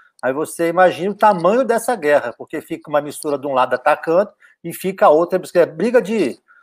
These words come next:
briga de cachorro grande, mas é uma matéria bastante consistente, muito bem feita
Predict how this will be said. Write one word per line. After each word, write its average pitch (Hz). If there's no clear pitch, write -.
briga 175
de 190
cachorro 202
grande, 156
mas 139
é -
uma 143
matéria 156
bastante 190
consistente, 165
muito 143
bem 156
feita -